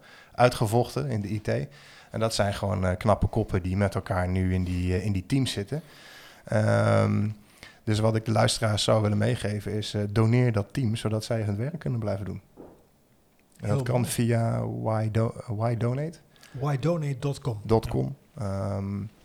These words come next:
Speaker 1: ja, daar, daar kun je dus een, een, een kleine bijdrage doen aan alle kleine beetjes helpen.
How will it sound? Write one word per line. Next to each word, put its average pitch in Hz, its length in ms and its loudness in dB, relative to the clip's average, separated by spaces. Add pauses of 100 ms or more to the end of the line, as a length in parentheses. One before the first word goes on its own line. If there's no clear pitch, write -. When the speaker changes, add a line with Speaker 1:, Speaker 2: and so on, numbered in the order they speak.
(160)
Speaker 1:
ja, 107 260 0
daar, 98 200 -4
daar 107 120 0
kun 110 140 0
je 104 100 2
dus 98 200 2
een, 98 160 0
een, 104 300 0
een 107 140 -4
kleine 123 280 8
bijdrage 110 500 10
doen 101 220 4
aan 95 80 4
alle 107 160 2
kleine 98 300 2
beetjes 98 320 0
helpen. 107 360 -2